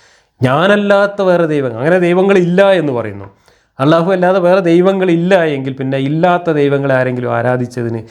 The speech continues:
ഇയാൾ എന്തിനാ തീയിലിട്ട് കത്തിക്കാൻ കുത്തിരിക്കുന്നത്? ഇയാൾ പരിപൂർണനാണെന്നും പറയും. ഇതൊക്കെ പരിപൂർണതയുമായി പൊരുത്തപ്പെടുന്ന കാര്യമാണോ?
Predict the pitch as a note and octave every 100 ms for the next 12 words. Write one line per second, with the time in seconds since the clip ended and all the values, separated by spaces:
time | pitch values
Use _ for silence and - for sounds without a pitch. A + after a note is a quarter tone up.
0 | - - D3 E3 C3 A#2 A2+ G#2+ A2+ A#2+
1 | B2 A#2 A2 G#2 G#2+ A2 G#2+ G2+ G2+ G#2+
2 | A2+ E3+ F3+ D#3+ E3 E3+ D#3+ D3+ A#2+ G#2+
3 | G2 F#2 F#2 G#2 _ _ _ _ - C#3
4 | D#3 D#3+ D3 C3 C3+ D3 D3+ D3 D3 C#3+
5 | C3+ B2+ A#2 A2 G#2 G#2 F#2+ F#2+ F#2+ G#2
6 | A2+